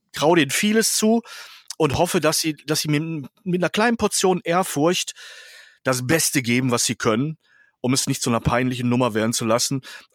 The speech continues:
Äh, wobei die Tolkien-Gesellschaft selber, glaub ich, äh, härteste, ähm, Ansprüche an Leute, die irgendwelche Rechte haben wollen, stellt.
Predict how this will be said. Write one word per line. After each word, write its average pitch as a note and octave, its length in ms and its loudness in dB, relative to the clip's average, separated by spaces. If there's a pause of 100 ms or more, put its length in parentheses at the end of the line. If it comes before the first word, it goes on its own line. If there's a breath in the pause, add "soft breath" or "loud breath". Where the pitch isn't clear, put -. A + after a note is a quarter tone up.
(160)
Äh, C3+ 80 -4
wobei B2 640 2
die B2+ 400 -6
Tolkien-Gesellschaft B2 1000 2
selber, B2 360 2
glaub A#2+ 280 2
ich, A#2+ 140 -4 (320 loud breath)
äh, A2+ 280 2
härteste, A2+ 720 -2 (300)
ähm, G2+ 440 0
Ansprüche A2+ 600 0
an A2 360 0
Leute, A2+ 300 2
die B2 220 -4
irgendwelche B2 380 2
Rechte A2 280 -2
haben F#2+ 220 -2
wollen, G2+ 240 2
stellt. G2 400 0